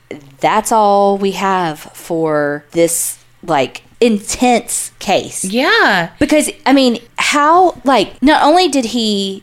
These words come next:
Speaker 1: like you said, freaking potentially mutilate some patients,
Speaker 2: Mm-hmm.
Speaker 1: he killed one, attempted to kill his wife, and gave her permanent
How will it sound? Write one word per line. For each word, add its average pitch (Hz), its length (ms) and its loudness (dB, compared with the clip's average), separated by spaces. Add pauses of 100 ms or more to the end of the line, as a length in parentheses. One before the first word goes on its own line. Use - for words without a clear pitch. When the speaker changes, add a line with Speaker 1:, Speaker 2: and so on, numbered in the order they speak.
Speaker 1:
like 202 200 0
you 208 60 -2
said, 165 540 2 (160)
freaking 180 520 -2 (580)
potentially 208 540 2
mutilate 175 520 2
some 175 160 -4
patients, 160 560 -2
Speaker 2:
Mm-hmm. 233 320 -6 (100)
Speaker 1:
he 240 440 -2
killed 294 460 0
one, 131 400 -8 (300)
attempted 320 440 2
to 330 80 2
kill 214 200 -2
his 180 200 -8
wife, 160 840 -2
and 220 160 0
gave 226 240 2
her 220 360 0 (100)
permanent 294 840 0